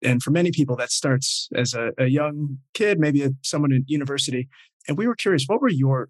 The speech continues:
early writing ambitions, perhaps at Cambridge, when you were an editor at the student paper, or maybe upon graduating? What, what did you hope for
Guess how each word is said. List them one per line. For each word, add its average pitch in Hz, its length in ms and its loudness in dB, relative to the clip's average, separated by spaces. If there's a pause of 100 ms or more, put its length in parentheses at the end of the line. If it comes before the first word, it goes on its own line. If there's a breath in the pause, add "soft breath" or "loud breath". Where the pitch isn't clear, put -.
early 110 300 -10
writing 110 340 -4
ambitions, 107 540 0
perhaps 131 420 0
at - 140 -4
Cambridge, 156 640 0
when 113 140 2
you 113 80 -2
were 110 220 -6
an 120 100 0
editor 131 500 0
at - 120 -10
the 113 40 -12
student 135 300 2
paper, 160 320 0 (320 loud breath)
or - 80 -8
maybe 117 380 -4
upon 123 280 -4
graduating? 110 580 -2 (120)
What, 180 220 0
what 185 120 2
did 185 140 0
you 135 80 0
hope 135 220 0
for 107 320 -8